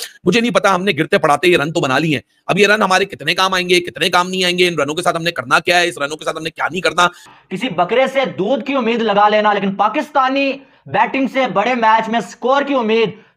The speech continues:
Speaker 2: कभी ना लगाना। अभी फिर से पाकिस्तानी team का वो जो बेगैरताना अंदाज है ना बैटिंग का, वो शुरू हो चुका है। इमामुल हक, यार, मैंने अपनी लाइफ में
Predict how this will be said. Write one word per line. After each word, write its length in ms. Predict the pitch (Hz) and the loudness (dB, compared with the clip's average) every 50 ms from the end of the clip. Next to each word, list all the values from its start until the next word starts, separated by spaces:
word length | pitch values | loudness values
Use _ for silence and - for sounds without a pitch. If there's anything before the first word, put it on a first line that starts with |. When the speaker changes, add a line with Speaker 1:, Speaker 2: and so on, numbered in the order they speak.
| _ - | _ -4
Speaker 2:
कभी 260 | - 262 262 262 285 285 | -2 -2 0 2 2 2
ना 80 | 269 | 2
लगाना। 500 | 247 202 151 143 127 113 107 98 - - _ _ - - - | 2 2 0 0 -2 -2 -4 -8 -8 -12 _ _ -10 -2 -2
अभी 160 | 180 220 277 | 0 0 0
फिर 240 | 269 - 285 302 294 | -2 -2 -2 -2 -2
से 220 | - - 302 294 | 0 0 0 0
पाकिस्तानी 720 | 294 285 - 220 214 - 269 - - - 254 247 254 269 269 | 0 0 0 -2 -2 -2 -4 -8 -4 -2 0 0 0 0 -2
team 340 | - 226 226 233 240 240 226 | -4 -4 -4 -2 -2 -4 -4
का 480 | - 247 240 240 240 233 - - - - - - | 0 4 6 6 6 4 2 -2 -10 -16 -12 -4
वो 280 | 180 226 240 247 254 254 | 0 2 4 4 4 2
जो 240 | 196 196 262 254 240 | 2 2 2 2 2
बेगैरताना 680 | 185 156 170 170 175 185 190 185 185 220 208 214 247 269 | 2 0 0 2 2 2 2 0 0 -2 -2 0 2 2
अंदाज 400 | 277 254 226 190 - 226 226 226 | 2 2 4 4 4 4 4 4
है 80 | 262 | 2
ना 60 | 262 254 | 0 2
बैटिंग 320 | 226 247 - 202 196 190 | 0 0 -2 -2 -2 2
का, 380 | 196 180 170 - - - - - - | 4 4 2 2 -2 -12 -12 -4 0
वो 100 | 277 277 | 0 0
शुरू 200 | 277 277 269 269 240 | 0 2 2 2 2
हो 80 | 165 | 2
चुका 240 | - - - - - | 0 -4 -6 -6 -6
है। 180 | - - - - - | -6 -6 -10 -14 -10
इमामुल 440 | - 180 190 208 247 269 285 302 285 | -6 -2 2 2 4 4 4 4 4
हक, 220 | 240 220 226 233 247 | 4 4 4 4 2
यार, 400 | 277 277 269 214 196 202 233 262 | 2 2 4 4 4 2 2 2
मैंने 200 | 240 214 220 254 | 2 0 0 2
अपनी 220 | 254 240 180 233 262 | 0 0 0 -2 -2
लाइफ 320 | 240 202 185 208 240 202 | 0 2 2 2 2 0
में 420 | 190 226 240 247 247 240 - - | -2 0 2 2 2 2 0 -4